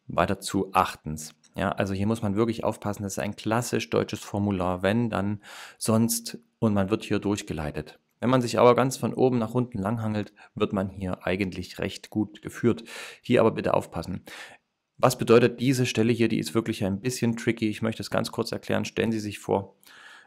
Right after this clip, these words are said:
ähm, Sie hatten, ähm, das Kind ist geboren am, w-, wird geboren am fünfzehnten Juni zwanzig dreiundzwanzig und Sie hatten in zwanzig zweiundzwanzig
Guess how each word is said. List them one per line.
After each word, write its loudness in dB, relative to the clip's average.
ähm, 0
Sie -4
hatten, -4
ähm, -4
das -8
Kind -2
ist -10
geboren -2
am, -6
w-, 2
wird 2
geboren 0
am -4
fünfzehnten -4
Juni 0
zwanzig -2
dreiundzwanzig -2
und -4
Sie -6
hatten -2
in -6
zwanzig -2
zweiundzwanzig 0